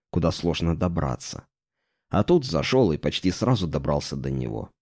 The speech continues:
Да и запитанных от него заклинаний и каких-то мощных артефактов тоже не вижу. Поэтому думаю, что туда все входящие в дом складывали свои артефакты.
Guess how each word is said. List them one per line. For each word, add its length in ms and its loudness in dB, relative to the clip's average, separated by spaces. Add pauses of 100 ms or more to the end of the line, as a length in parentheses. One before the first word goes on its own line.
(120)
Да 200 2
и 100 6
запитанных 680 2
от 140 0
него 200 2
заклинаний 800 2
и 40 -4
каких-то 460 -2
мощных 460 0
артефактов 640 -2
тоже 320 0
не 160 0
вижу. 400 -6 (560)
Поэтому 520 4
думаю, 440 2
что 220 -4
туда 300 0
все 260 -2
входящие 680 -2
в 100 -6
дом 300 2
складывали 640 2
свои 440 2
артефакты. 800 -6